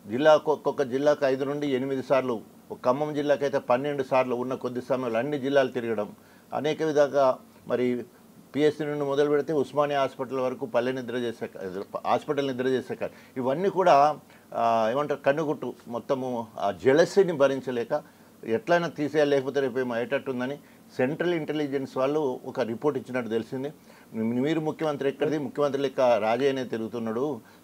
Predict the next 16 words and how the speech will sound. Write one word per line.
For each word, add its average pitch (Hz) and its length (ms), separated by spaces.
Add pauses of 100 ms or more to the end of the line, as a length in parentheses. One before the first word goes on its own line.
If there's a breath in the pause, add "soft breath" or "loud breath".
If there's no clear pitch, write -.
(120)
So 135 100
అన్ని 151 460 (180)
ప్రతిపక్షాలు 143 580
కూడా 139 140
ఆయనకి 135 180
జేజేలు 127 380
పలుకుతా 120 380
ఉన్నాయి, 120 260 (260 soft breath)
"రేపు 123 240
ఏం 147 180
జరిగేది 143 300
లేదు, 135 280 (220)
చదువుకుంటే 127 340
మంచిదని" 123 420
చెప్పిందని 117 380
తెలిసింది. 101 340